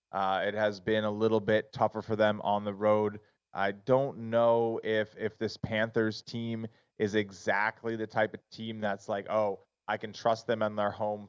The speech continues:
field." Like, they've been, like, a good defender of home. But, uh, this is, this is one that I feel is definitely in the air. I like taking the, the home points against the Lions, who have not exactly, uh, been the best away road team.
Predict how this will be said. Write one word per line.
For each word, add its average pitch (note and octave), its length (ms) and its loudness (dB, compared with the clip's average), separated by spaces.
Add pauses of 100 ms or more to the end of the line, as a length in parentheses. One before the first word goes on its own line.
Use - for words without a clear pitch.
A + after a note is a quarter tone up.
(120)
field." D3+ 460 2
Like, G#2 180 -2
they've G#2+ 280 -4
been, G#2+ 140 -2
like, G2+ 260 -4
a G#2 80 -2
good G#2+ 320 -2
defender A2+ 580 2
of G2+ 200 4
home. B2 380 0 (300)
But, A2+ 320 2 (240)
uh, A#2 320 2
this A#2+ 240 0
is, A#2+ 140 -6
this B2+ 220 2
is B2+ 120 -6
one A#2+ 200 2
that A2+ 120 4
I A2 80 6
feel A2 300 2
is G#2+ 100 -6
definitely G#2+ 400 0
in G#2 60 -6
the G#2+ 120 -4
air. G#2+ 160 2
I G#2+ 80 4
like A2+ 240 2
taking G#2+ 300 -4
the, G2+ 220 -10 (300)
the A2 100 -6
home G#2 240 -2
points G#2 380 -4
against G#2+ 340 -4
the G#2+ 80 -2
Lions, G#2 560 -2
who G2+ 260 -4
have G2+ 340 -2
not G2+ 240 -2
exactly, G2 720 -4 (320)
uh, F#2 260 0
been G2 280 -6
the G2 160 -8 (120)
best F#2+ 340 -4
away F#2+ 340 -4
road F#2+ 340 -6
team. F#2+ 400 -10